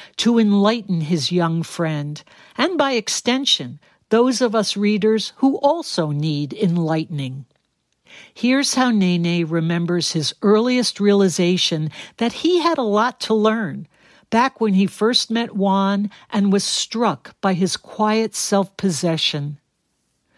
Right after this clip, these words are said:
"I was a teenager from nowhere. I saw only that Juan transcended what I thought I knew about sissies.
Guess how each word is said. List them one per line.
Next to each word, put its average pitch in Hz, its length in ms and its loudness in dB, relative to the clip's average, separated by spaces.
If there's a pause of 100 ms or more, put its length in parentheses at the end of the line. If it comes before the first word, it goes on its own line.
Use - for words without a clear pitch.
(560)
"I 254 160 2
was 254 220 -4
a 190 100 0
teenager 190 720 2
from 170 260 -2
nowhere. 165 640 -2 (460)
I 208 100 2
saw 208 300 0
only 220 460 2
that 185 240 0
Juan 220 360 2
transcended 190 1160 -2
what 196 140 2
I 190 140 2
thought 202 340 2
I 170 160 -2
knew 170 540 2
about 175 400 0
sissies. - 880 -2